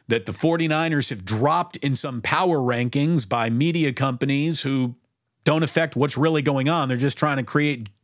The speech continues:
conversation. Uh, in Las Vegas,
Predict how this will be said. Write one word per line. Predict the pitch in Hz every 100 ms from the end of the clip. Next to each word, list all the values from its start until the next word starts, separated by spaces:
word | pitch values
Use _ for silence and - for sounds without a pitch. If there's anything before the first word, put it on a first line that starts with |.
| -
conversation. | 156 143 120 - 160 170 131 110 - - - - - -
Uh, | 117 117 120 120
in | 156 156
Las | 156 160 147
Vegas, | 160 180 214